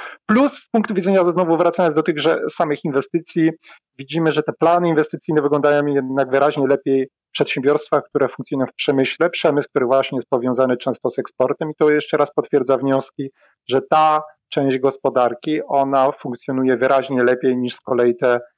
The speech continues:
mniejsze przedsiębiorstwa, często funkcjonujące w handlu, w gastronomii, y, czy też, e,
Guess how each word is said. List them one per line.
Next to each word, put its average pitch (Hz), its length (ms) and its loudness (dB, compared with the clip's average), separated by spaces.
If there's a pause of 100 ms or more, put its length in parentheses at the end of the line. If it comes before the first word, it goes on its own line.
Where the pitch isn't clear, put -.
(140)
mniejsze 156 440 2
przedsiębiorstwa, 135 720 -2
często 143 360 0
funkcjonujące 127 920 -2 (540)
w - 20 -2
handlu, 127 540 2
w 110 80 -10
gastronomii, 120 840 0
y, 120 320 -8
czy 123 140 -2
też, 117 340 -2
e, 117 180 2